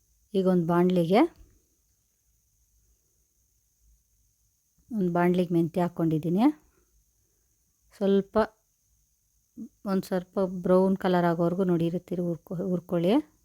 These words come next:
ಸಾಸಿವೆ ಹುರ್ಕೊತಾ ಇದ್ದೀನಿ. ಎಲ್ಲ ಒಂದು ಪ್ಲೇಟಲ್ಲಿ ಹುಯ್ಕೊತಾ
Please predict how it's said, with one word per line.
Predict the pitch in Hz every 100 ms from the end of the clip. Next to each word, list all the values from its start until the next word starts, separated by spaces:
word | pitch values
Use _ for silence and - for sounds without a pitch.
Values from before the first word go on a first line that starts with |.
| _ _ _ _ _ _ _ _ _ _ -
ಸಾಸಿವೆ | 202 180 - 175
ಹುರ್ಕೊತಾ | 170 165 175 165 170
ಇದ್ದೀನಿ. | 160 175 240 311 - _ _ _ _ _ _ _ _ _ _ _ _ _ _ _ _ _ _ _ _ _ _ _ _ _ _ _ _ _ _ -
ಎಲ್ಲ | 190
ಒಂದು | 185 175
ಪ್ಲೇಟಲ್ಲಿ | - 180 175 170
ಹುಯ್ಕೊತಾ | 165 - 175 170